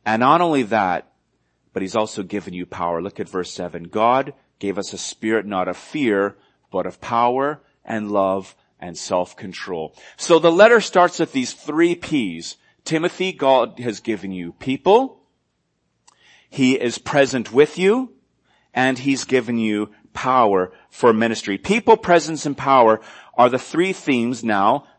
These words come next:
that Paul returns to in the close of his letter. I don't know about you, but I remember for many years before I started preaching, I'd get to the final greetings part of letters and I'd be like, "Yeah, yeah, whatever." Like, it's just kinda like the, uh,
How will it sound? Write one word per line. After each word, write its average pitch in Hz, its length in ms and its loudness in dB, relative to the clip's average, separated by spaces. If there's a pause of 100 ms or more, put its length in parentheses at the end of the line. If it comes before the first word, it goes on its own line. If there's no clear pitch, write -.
that 120 160 -2
Paul 135 220 4
returns 190 460 -2
to 98 360 -8 (360)
in 120 140 -10
the 117 80 -8
close 95 340 -4
of 110 80 -8
his 113 160 -10
letter. 135 380 -6 (680)
I 175 140 8
don't 214 80 4
know 208 80 10
about 165 200 8
you, 185 180 -2
but 165 120 6
I 175 60 6
remember 175 260 2
for 147 200 2
many 175 280 0
years 170 200 2
before 147 280 2
I 147 60 8
started 135 380 2
preaching, 147 420 -6
I'd 127 140 -2
get 165 160 -2
to 160 60 -12
the 131 60 -14
final 139 320 -2
greetings 113 400 -2
part 107 200 0
of 98 80 0
letters 101 260 0
and 104 60 0
I'd 95 40 -6
be 104 80 -2
like, 95 200 -6
"Yeah, 101 120 0
yeah, 90 180 -4
whatever." 80 340 -10
Like, 76 180 -12
it's - 120 -12
just 98 160 -14
kinda 95 180 -8
like 90 160 -10
the, 90 140 -8
uh, 87 40 -8